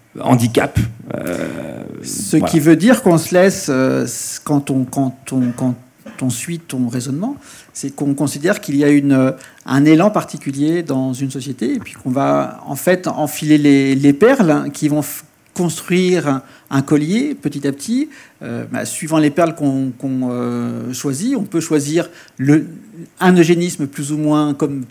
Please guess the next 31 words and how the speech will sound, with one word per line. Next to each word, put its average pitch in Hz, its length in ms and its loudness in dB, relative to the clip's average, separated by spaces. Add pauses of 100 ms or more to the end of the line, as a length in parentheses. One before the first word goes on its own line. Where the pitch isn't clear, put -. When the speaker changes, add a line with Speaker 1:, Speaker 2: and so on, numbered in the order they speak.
(140)
Speaker 2:
comme 143 140 -2
tu 135 100 -12
disais, 233 200 -4
Diane, 175 260 -4
hein, 131 120 -2
plus, 151 300 -6 (120)
plus, 156 260 -2
plus 151 240 -6
ou 151 40 2
moins 147 200 2
clair, 165 260 2
plus 147 180 -8
ou 147 40 -2
moins 151 140 2
volontaire, 156 500 2
plus 143 240 -6
ou - 20 2
moins 147 240 2 (220)
affirmé. 165 640 0 (380)
Euh, 131 500 -6 (140)
on 151 120 -6
peut 160 160 0
choisir 165 560 2
effectivement, 151 580 -2
bah, 143 180 0
des, 135 280 -2 (320)
euh, 123 240 -10
des 131 260 0
augmentations, 143 960 0
euh, 127 180 4
biomécaniques, 143 840 0